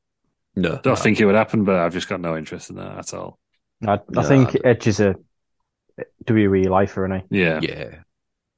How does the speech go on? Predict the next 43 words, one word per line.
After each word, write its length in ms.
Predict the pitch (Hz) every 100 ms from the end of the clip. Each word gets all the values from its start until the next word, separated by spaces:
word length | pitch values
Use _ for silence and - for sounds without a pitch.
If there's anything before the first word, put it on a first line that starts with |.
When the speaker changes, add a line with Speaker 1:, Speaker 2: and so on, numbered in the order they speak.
| _ -
Speaker 2:
I 20 |
think 140 | 160 156
he 60 | 127
talked 320 | 123 120 -
to 80 | 95
A 60 |
E 40 | 85
W, 200 | 78 78
didn't 140 | 80
he? 60 | 78
'Cause 100 | -
he 80 | 87 90
more 120 | 85
or 60 |
less 140 | 82 87
admitted 320 | 78 85 82
it, 80 | -
but 80 | 87
I 40 |
think 200 | 101 87
that 140 | 95
was 100 | 87
just 240 | - 80 -
to 80 | 82
get 260 | 82 82 - _ -
W 180 | 95 80
W 180 | 80 85
E 40 |
on 100 | 82
board. 240 | 80 82 - _ _ _ _ _ _ _ _ _ _ _ _ -
Speaker 1:
Yeah, 220 | 92 82
to 40 | 73
say, 300 | - 80 78
"Look, 180 | 78
these 160 | 80 73
are 60 | 73
gonna 160 | 73
give 120 | 76
me 100 | 73
a 40 | 73
chance 380 | - 76 73 -
otherwise." 500 | 76 76 82 80 _ _ _ _
Speaker 2:
Yeah. 320 | - 98 82